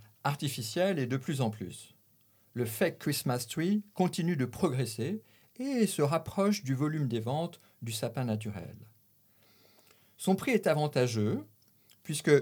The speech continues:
une utilisation pour deux Noëls suffit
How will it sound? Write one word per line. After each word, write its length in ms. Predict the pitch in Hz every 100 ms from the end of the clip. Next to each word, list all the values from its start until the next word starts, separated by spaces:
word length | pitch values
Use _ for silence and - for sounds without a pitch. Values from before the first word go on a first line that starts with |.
| - -
une 160 | 208
utilisation 760 | 214 202 175 156 156 147 - 131
pour 260 | 127 104
deux 140 | 107 160
Noëls 480 | 131 110 117 170 220 - _ _ _
suffit 500 | - - 151 - 214